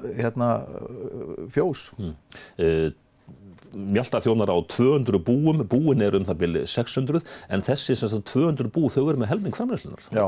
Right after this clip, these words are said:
Speaker 2: Þetta segir ýmislegt.
Speaker 1: Já, já. Búin hafa verið að stækka og, og þetta, eh,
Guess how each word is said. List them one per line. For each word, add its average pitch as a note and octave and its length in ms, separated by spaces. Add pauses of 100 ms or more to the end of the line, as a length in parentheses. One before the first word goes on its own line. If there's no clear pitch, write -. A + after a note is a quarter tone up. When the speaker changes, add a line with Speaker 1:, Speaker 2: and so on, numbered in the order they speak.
Speaker 2:
Þetta C3+ 300
segir F3+ 520
ýmislegt. - 420
Speaker 1:
Já, B2 140
já. A2 140 (580)
Búin G#2 280
hafa G#2+ 180
verið G#2 160
að G#2 220
stækka A2+ 400 (500)
og, G#2 400
og G#2 160
þetta, G2+ 260
eh, - 540